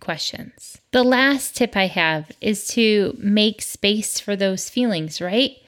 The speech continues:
Feelings are connected to needs, and sometimes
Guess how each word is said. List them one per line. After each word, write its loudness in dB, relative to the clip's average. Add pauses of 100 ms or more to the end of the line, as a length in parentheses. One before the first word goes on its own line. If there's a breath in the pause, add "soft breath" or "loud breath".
(360 soft breath)
Feelings 4
are -2
connected 0
to 0
needs, 4
and 0
sometimes 0